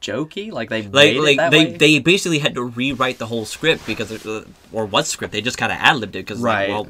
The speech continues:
Speaker 2: just, just sell it. Do what you can to sell it.
Speaker 1: Right, right.
Speaker 2: So, uh, that one's kind of a weird exception to
Speaker 1: Mm-hmm.
Speaker 2: that. But, um, I think there's only one other one I can think of, and that'd be, uh, Mars of Destruction.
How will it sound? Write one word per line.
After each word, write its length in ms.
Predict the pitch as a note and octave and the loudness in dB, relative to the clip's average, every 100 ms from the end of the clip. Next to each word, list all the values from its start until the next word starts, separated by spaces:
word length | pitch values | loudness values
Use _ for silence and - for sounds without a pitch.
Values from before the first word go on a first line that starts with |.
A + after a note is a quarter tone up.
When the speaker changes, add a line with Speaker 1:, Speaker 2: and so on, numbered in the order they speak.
| - | -4
Speaker 2:
just, 280 | B2 - A2 | -4 -4 -4
just 220 | C3+ - | -2 -2
sell 200 | C3+ G2 | -2 -4
it. 80 | D2+ _ - | -8 _ -6
Do 100 | B2+ | -2
what 140 | C3+ | 0
you 80 | C#3 | -2
can 240 | - B2+ A#2+ | 0 0 0
to 60 | |
sell 300 | - G#2 F2+ | -4 -6 -8
it. 100 | C#2 - - | -10 -14 -6
Speaker 1:
Right, 260 | G#2 F2+ G2 | -4 -4 -4
right. 400 | F#2+ F#2 F#2 - | -4 -6 -10 -4
Speaker 2:
So, 400 | C3+ B2 A#2 A2+ - | 2 4 4 0 -4
uh, 100 | B2 | 2
that 160 | D3 | 2
one's 140 | F3+ - | 2 0
kind 180 | D#3 C3+ | 0 0
of 80 | A2+ | -2
a 60 | |
weird 360 | G2 A#2 A2+ G2 | -4 -2 -2 -4
exception 640 | - G#2 G2 F#2+ F2+ A2 | -4 -4 -4 -6 -10 -8
to 80 | G#2 | -8
Speaker 1:
Mm-hmm. 60 | G2 | -6
Speaker 2:
that. 300 | F#2+ F2+ D#2+ - - | -6 -6 -10 -14 -4
But, 300 | A2 G#2 - | -2 -2 -2
um, 680 | G#2 G#2+ G#2 G2+ G2 G2+ - - _ - - - - - _ _ _ | -2 -2 -4 -8 -10 -12 -16 -18 _ -20 -20 -20 -20 -20 _ _ _
I 40 | - | -8
think 240 | G3 F3 | -6 -4
there's 180 | E3+ D3 | -6 -6
only 440 | D3+ F3 E3+ D3 | -6 -4 -2 -2
one 400 | A#2 G#2+ C#3 C#3+ | -4 -6 -6 -8
other 200 | B2+ C3+ | -8 -8
one 260 | B2+ A#2+ A2+ | -4 -4 -6
I 100 | A2 | -8
can 260 | A2 F#2 F#2+ | -10 -12 -14
think 760 | - - - C3+ C3+ C3 C3 - | -20 -20 -20 -14 -12 -12 -12 -10
of, 280 | G2+ F#2+ | -8 -8
and 100 | G2 A2+ | -4 -4
that'd 160 | C3+ | -2
be, 300 | C3+ A#2 G#2 | -2 -2 -2
uh, 100 | F#2 | -4
Mars 260 | F#2+ A2+ A2+ | -4 -4 -4
of 60 | G2 | -8
Destruction. 600 | F#2+ - A#2 - F2 | -8 -4 -4 -4 -12